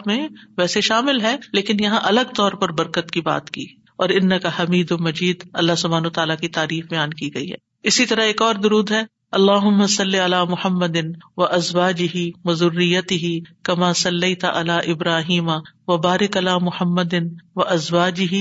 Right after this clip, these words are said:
و ذریتہ کما بارکت علی آل ابراہیم انک حمید مجید۔" تو سوال یہ پیدا ہوتا ہے کہ آپ کی ازواج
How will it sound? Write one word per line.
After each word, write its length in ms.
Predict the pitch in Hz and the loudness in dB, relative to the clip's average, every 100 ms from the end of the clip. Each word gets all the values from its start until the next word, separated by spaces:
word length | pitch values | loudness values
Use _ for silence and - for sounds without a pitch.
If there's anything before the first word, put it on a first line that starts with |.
| 220 214 - | -2 -6 -6
و 100 | 175 | -4
ذریتہ 1040 | 160 170 170 170 180 175 175 170 170 - - - | 0 0 0 0 0 -2 -4 -4 -6 -10 -16 -4
کما 260 | 185 190 | 2 2
بارکت 480 | 180 175 180 196 - | 4 2 2 -2 -2
علی 260 | 196 175 175 175 | 0 0 0 2
آل 200 | 175 180 175 | 2 2 2
ابراہیم 600 | 165 175 165 160 175 165 - | 2 0 0 0 -2 -2 -2
انک 340 | 175 170 165 | -2 0 -2
حمید 380 | 160 165 165 160 | -4 -4 -4 -4
مجید۔" 520 | 160 156 156 160 156 156 _ | -4 -6 -6 -6 -8 -12 _
تو 400 | - 185 185 - - _ _ _ _ _ - | 0 0 0 -4 -20 _ _ _ _ _ -4
سوال 340 | - 208 233 | 2 2 2
یہ 80 | 262 | 0
پیدا 280 | 247 190 180 | 0 0 0
ہوتا 240 | 165 170 | 0 -2
ہے 100 | 190 | -4
کہ 140 | 202 208 | -2 0
آپ 240 | 202 202 | 0 0
کی 100 | 226 | 0
ازواج 580 | 208 180 190 208 214 | 0 2 2 2 0